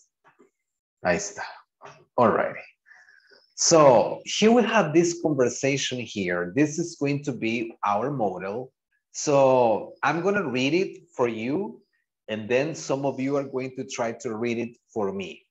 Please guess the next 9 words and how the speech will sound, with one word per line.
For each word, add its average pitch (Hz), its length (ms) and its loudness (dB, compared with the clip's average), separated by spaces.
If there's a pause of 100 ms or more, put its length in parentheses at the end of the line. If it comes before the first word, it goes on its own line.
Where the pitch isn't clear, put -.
Okay, 104 460 -2
so 101 180 -4
here 92 180 -2
we 113 140 0
go. 120 400 -2 (500)
So - 200 -4
it 101 180 0
says, - 640 -4 (1040)
eh, 123 600 2